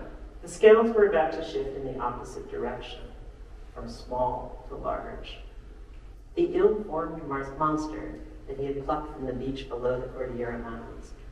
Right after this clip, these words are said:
was smaller than the head of a pin. A decade later, it would turn out to have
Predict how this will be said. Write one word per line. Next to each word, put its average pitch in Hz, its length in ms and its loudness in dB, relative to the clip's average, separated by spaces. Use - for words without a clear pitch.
was 139 180 -12
smaller 143 540 0
than 151 200 -2
the 131 80 -4
head 127 240 -8
of - 100 -8
a - 60 -10
pin. - 140 -12
A 131 80 -4
decade 156 560 4
later, - 520 -2
it 147 140 4
would 143 240 2
turn 147 200 0
out - 260 -4
to - 80 -10
have - 340 -6